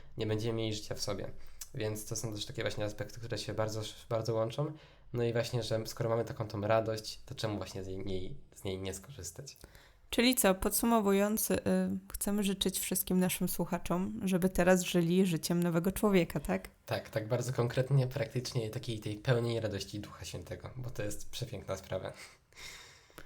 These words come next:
Speaker 2: Dziękujemy.
Speaker 1: Dzięki bardzo, trzymajcie się. A jeszcze tak, jak chcecie więcej ciekawostek liturgicznych, to zapraszamy na Oazę Niepołomice na Instagrama,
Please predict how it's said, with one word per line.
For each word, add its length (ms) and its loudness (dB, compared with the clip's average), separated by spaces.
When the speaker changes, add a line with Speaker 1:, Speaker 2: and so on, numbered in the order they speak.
Speaker 2:
Dziękujemy. 540 4
Speaker 1:
Dzięki 300 -2
bardzo, 260 2
trzymajcie 360 4
się. 220 0
A 200 6
jeszcze 300 6
tak, 220 4
jak 120 8
chcecie 340 6
więcej 280 6
ciekawostek 500 8
liturgicznych, 560 4
to 60 4
zapraszamy 500 6
na 340 4
Oazę 300 8
Niepołomice 560 8
na 80 8
Instagrama, 600 6